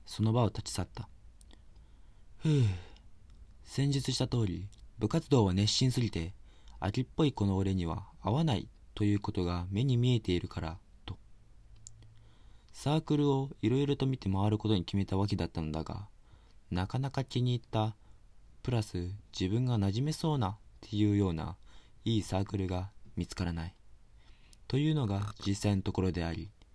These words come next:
しばらく思案に暮れているというのが今のこの俺の状態だった。はてさて、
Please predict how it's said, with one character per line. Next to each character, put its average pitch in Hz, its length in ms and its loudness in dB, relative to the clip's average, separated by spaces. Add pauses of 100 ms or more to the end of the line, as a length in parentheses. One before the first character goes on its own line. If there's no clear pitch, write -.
(600)
し 101 120 -2
ば 107 120 4
ら 98 100 4
く 80 280 -4 (240)
思 107 100 4
案 123 140 2
に 123 80 0
暮 123 180 2
れ 113 60 2
て 120 100 0
い 113 140 4
る 113 180 0 (300)
と 120 100 2
い 117 100 4
う 117 60 6
の 110 140 4
が 98 260 0 (220)
今 101 180 4
の 85 100 -2
こ - 140 -4
の 101 140 2
俺 104 160 4
の 113 260 2
状 85 180 0
態 85 200 0
だ 80 80 -2
っ - 120 -8
た。 85 140 -10 (1300)
は - 120 -2
て 135 120 -2
さ 120 140 -2
て、 - 260 -6